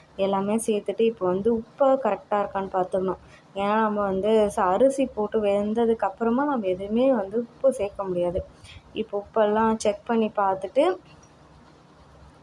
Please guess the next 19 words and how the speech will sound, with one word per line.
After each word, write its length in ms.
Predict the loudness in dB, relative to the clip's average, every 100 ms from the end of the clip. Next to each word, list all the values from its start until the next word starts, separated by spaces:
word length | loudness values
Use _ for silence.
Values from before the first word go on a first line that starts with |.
| -20 -20 -12 -2
அரிசி 340 | 2 2 2
வந்து 220 | 2 2 -2
நல்லா 340 | -2 0 0 0
ஊறிடுச்சு, 680 | 0 0 0 -4 -8 -6 -2 -2 -2
நல்லா 300 | -4 -2 -4
தண்ணியும் 480 | -4 -6 -4 -2 -2
கொதிக்க 300 | -4 -6 -4 -2
ஆரம்பிச்சிடுச்சு. 720 | -2 -2 -6 -10 -10 -10 -14 -18 -20 -20 -20 -18 -6
அவ்வளோதாங்க. 480 | -2 0 0 0 -2
இப்போ 180 | -4 -4
நம்ம 260 | -4 -2 -2
வந்து 280 | -2 -2 -2 -2
ஊறி 300 | -2 -2 -2
கழுவி 320 | -2 -2 -2
வச்சிருந்த 440 | -4 -4 -8 -6 -4
அரிசியும் 680 | -2 -2 -8 -14 -8 -6 -6 -10 -20 -20 -10
உள்ள 160 | -2 2
சேர்த்துக்கலாம். 640 | 2 0 -6 -4 -2 -2 -2 -6 -20 -20 -20 -20 -20 -20 -20 -20 -20 -20 -20 -14
சேர்த்துட்டு 580 | -2 2 2 0 -2 2